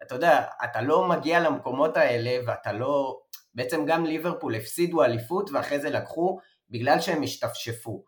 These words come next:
בגלל שאתה אומר, "אוקיי, הרגשתי את ההפסד הזה." אני חושב שה-, שארסנל עשו עליית מדרגה קיצונית, לא, היא, היא, היא אפילו לא הדרגתית, היא קיצונית מאוד מעונה שעברה,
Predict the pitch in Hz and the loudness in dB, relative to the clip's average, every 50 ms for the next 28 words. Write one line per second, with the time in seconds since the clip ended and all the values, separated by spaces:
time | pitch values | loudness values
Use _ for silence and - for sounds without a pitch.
0 | _ _ _ _ - 107 101 120 139 160 175 170 - 165 143 - 123 120 120 131 | _ _ _ _ -12 -8 -4 0 2 2 2 2 2 0 2 2 0 0 0 0
1 | 123 117 139 143 - - 123 107 98 104 101 113 117 135 143 - - 165 156 - | -2 -2 -2 -2 -4 -4 -6 -4 -4 -4 -4 -2 0 0 0 -2 -2 -6 -4 -2
2 | 117 101 95 95 - - 104 92 90 - - - - - - _ _ _ _ - | -2 -2 -2 -4 -10 -10 -10 -10 -10 -12 -16 -18 -20 -20 -20 _ _ _ _ -20
3 | 104 - - - 143 139 - 185 151 113 - - - - - - 113 120 127 - | -16 -10 -8 -6 -6 -4 -2 0 0 0 -2 -4 -8 -12 -10 -6 -2 -2 -2 -2
4 | 147 151 135 98 98 101 - - 131 135 131 110 98 104 113 127 - - 135 120 | -4 -4 -4 -4 -4 -6 -8 -6 -4 -4 -2 -2 0 0 -2 -2 -2 -4 -6 -6
5 | 104 95 98 98 98 104 117 123 127 120 113 113 - _ _ _ _ _ _ _ | -6 -6 -8 -8 -4 -4 -2 -2 -2 -4 -4 -6 -10 _ _ _ _ _ _ _
6 | _ _ _ - - 143 - - 135 120 117 131 160 113 98 95 - - 101 117 | _ _ _ -10 -8 -8 -6 -4 -4 -2 0 0 0 -2 -2 -4 -8 -10 -8 -2
7 | 131 135 143 147 151 143 131 123 113 131 127 117 113 98 90 110 107 104 101 95 | 0 2 4 4 4 4 4 2 0 -4 -4 -4 -6 -6 -6 -6 -6 -6 -6 -6
8 | 95 104 104 98 - - 147 147 156 156 143 151 151 151 135 120 113 107 101 107 | -6 -8 -8 -8 -8 -8 -6 -6 -4 0 2 4 4 4 4 2 -2 -2 -2 -4
9 | 95 - 143 - 90 - 98 95 - 117 117 - - 113 107 120 143 151 139 - | -6 -6 -6 -6 -6 -8 -12 -16 -14 -14 -14 -12 -10 -8 -6 -4 -4 -6 -6 -4
10 | 139 131 127 143 139 135 120 117 110 101 101 104 107 98 - - 104 98 92 90 | -4 -2 0 0 0 0 -2 -4 -6 -4 -4 -6 -6 -6 -6 -6 -6 -8 -8 -10
11 | 95 92 98 | -12 -12 -12